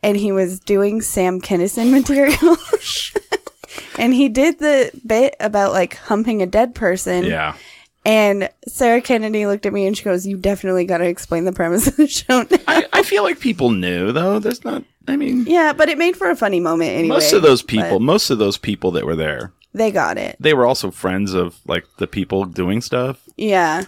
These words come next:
Speaker 2: Or comedians.
Speaker 1: Yeah.
Speaker 2: I mean,
Speaker 1: It would have been okay, but just in
Speaker 2: But it was
Speaker 1: case.
Speaker 2: funny that you had to explain. Like, that was funny.
Speaker 1: Yeah.
Speaker 2: Well, then, like, it would have been even funnier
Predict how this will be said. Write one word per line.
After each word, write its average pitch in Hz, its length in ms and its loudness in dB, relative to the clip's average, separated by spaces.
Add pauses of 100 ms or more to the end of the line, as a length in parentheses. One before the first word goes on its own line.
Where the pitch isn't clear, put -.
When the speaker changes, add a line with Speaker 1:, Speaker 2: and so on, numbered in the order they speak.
(140)
Speaker 2:
Or 117 160 4
comedians. 98 760 -4
Speaker 1:
Yeah. 185 340 0
Speaker 2:
I 95 140 -2
mean, 82 220 -2
Speaker 1:
It 254 100 2
would 302 140 -2
have 285 80 -2
been 233 140 0
okay, 196 440 0
but 214 220 -2
just 285 300 -2
in 262 40 -2
Speaker 2:
But 143 100 6
it 135 80 4
was 151 180 6
Speaker 1:
case. - 60 -2
Speaker 2:
funny 131 220 2
that 110 100 2
you 98 140 -2
had 104 140 2
to 104 60 2
explain. 98 360 -2
Like, 98 160 -2
that 113 180 2
was 101 200 2
funny. 90 380 -4
Speaker 1:
Yeah. 143 260 0
Speaker 2:
Well, 123 120 2
then, 160 320 2
like, 120 260 0
it 127 100 0
would 135 120 6
have 113 60 0
been 120 120 2
even 135 240 2
funnier 92 580 -4